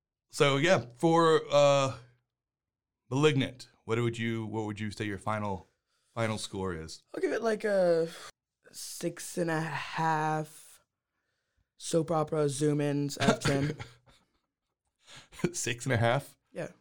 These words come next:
Speaker 1: What a crappy, crappy score.
Speaker 2: It was good. It wasn't,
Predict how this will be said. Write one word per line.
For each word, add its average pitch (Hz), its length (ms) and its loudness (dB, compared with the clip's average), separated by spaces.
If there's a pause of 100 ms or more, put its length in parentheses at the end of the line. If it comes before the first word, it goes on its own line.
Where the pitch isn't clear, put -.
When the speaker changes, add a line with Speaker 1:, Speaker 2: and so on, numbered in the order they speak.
(420)
Speaker 1:
What 117 120 -8
a - 120 -18
crappy, 98 540 -4
crappy 85 420 -8
score. 78 520 -12 (100)
Speaker 2:
It - 40 -8
was 381 180 -2
good. 220 380 2 (380)
It - 60 -4
wasn't, 339 400 -2